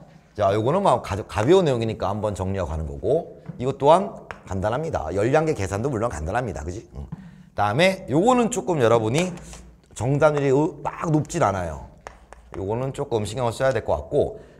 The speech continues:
개수 맞추는 거, 이거 개수는 무조건 맞춰야 돼요, 여러분. 여기서 지금 늘 얘기하잖아요. 시험 문제를 풀면 틀리면 안 되는 게 있어요.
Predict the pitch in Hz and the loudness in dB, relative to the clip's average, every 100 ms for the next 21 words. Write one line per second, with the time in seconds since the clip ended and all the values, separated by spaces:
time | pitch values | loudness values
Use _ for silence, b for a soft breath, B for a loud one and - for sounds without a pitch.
0 | - 127 147 - 220 175 107 113 90 101 | -4 4 4 4 4 4 2 -4 -4 -6
1 | 107 95 92 110 156 180 90 B B B | -4 -4 -4 -4 -4 -4 -8 B B B
2 | 87 123 180 208 247 170 - 104 73 65 | -2 0 0 0 2 2 2 -2 -2 -10
3 | 62 60 69 85 _ _ _ _ _ _ | -10 -12 -12 -14 _ _ _ _ _ _
4 | _ 107 151 165 143 143 - - B B | _ 0 0 4 6 6 2 -6 B B
5 | 139 156 254 180 123 101 92 - 180 170 | 0 4 6 6 4 0 -2 -4 -2 -2
6 | 135 127 208 180 127 113 - - 226 247 | -2 -2 -2 2 2 2 -2 -4 -4 0
7 | 90 95 151 233 220 110 73 76 64 50 | -2 0 2 2 0 -4 -8 -12 -12 -16